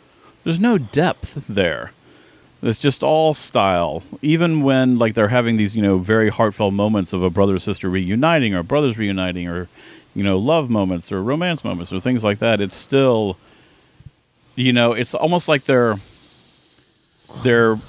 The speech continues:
they're pretending to be somebody who can pretend to be genuine in the moment. <laughs>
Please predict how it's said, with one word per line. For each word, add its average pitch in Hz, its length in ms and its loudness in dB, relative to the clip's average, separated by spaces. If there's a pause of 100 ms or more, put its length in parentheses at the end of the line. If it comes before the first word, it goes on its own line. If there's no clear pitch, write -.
(220)
they're 120 200 2
pretending 156 640 0
to 143 60 2
be 123 140 0
somebody 123 480 2
who 117 100 0
can 101 160 -4
pretend 117 500 0
to 110 60 0
be 104 160 0
genuine 107 460 0
in 98 80 0
the 98 80 -2
moment. 90 500 -6 (300)
<laughs> 254 100 0